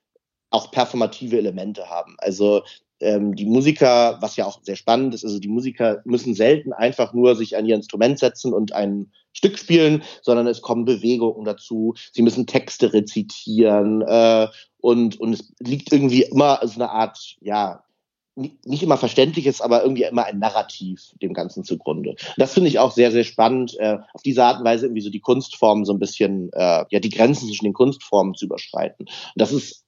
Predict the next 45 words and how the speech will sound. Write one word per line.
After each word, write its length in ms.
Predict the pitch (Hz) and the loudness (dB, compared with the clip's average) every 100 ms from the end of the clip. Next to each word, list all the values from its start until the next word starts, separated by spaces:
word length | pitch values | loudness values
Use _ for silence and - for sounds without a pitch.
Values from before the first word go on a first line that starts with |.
| - | -2
natürlich 360 | 131 120 185 143 | -2 2 0 0
auch 80 | 147 | -2
eine 100 | 135 | -2
Tendenz, 400 | 127 117 131 - | -2 0 -2 -4
die 80 | - | 0
gerade 220 | 110 104 | 0 2
in 20 | |
der 80 | 104 | -2
zeitgenössischen 500 | 117 110 113 - 107 | -2 -2 -6 -8 -10
Musik 280 | 92 113 - | -8 -8 0
sehr, 400 | 107 104 101 85 | 2 4 4 2
sehr 220 | 101 92 | 0 2
häufig 400 | 123 165 185 - | 2 0 -4 0
vorkommt, 520 | 185 185 190 185 190 - | 0 2 0 -2 -6 -2
ähm, 360 | 131 135 131 - - - | 0 0 -4 -8 -20 -10
die 60 | 135 | -8
ich 120 | 123 | -2
aber 200 | 120 110 | 0 2
wahnsinnig 420 | 113 120 117 104 | 2 2 -2 -6
fruchtbar 420 | - 123 - 110 | -8 -10 -4 -4
und 140 | 95 95 | -4 -8
spannend 380 | - 95 107 104 | -10 -8 -8 -8
finde. 340 | 95 95 90 | -10 -6 -6
Und 300 | - 92 87 - - | -6 -8 -10 -14 -6
da 80 | |
gibt 120 | 110 98 | -4 -2
es 60 | |
auch 160 | 120 - | -2 2
un-, 260 | 165 185 | 2 2
unglaublich 460 | 127 135 113 101 - | 2 4 2 0 -10
viele 240 | 110 101 | -8 -6
Wege, 340 | 98 104 104 - _ | -4 -4 -6 -10 _
wie 80 | - | -10
man 160 | 98 90 | -10 -10
das 160 | 87 | -8
machen 260 | 90 90 80 | -8 -8 -12
kann. 200 | - - _ _ - - | -20 -20 _ _ -16 0
Und 180 | 117 117 | 2 4
da 120 | 110 | 4
seid 240 | 135 - | 2 0
ihr, 140 | 160 175 _ _ _ _ _ _ _ _ _ _ _ _ _ _ _ - | -6 -12 _ _ _ _ _ _ _ _ _ _ _ _ _ _ _ -4
äh, 160 | 123 120 | -2 -2
à 100 | 117 | 0
Paris. 600 | 165 147 196 - - _ _ _ _ _ _ _ _ | 2 2 0 -2 -16 _ _ _ _ _ _ _ _
Ja, 200 | - 123 | -2 -2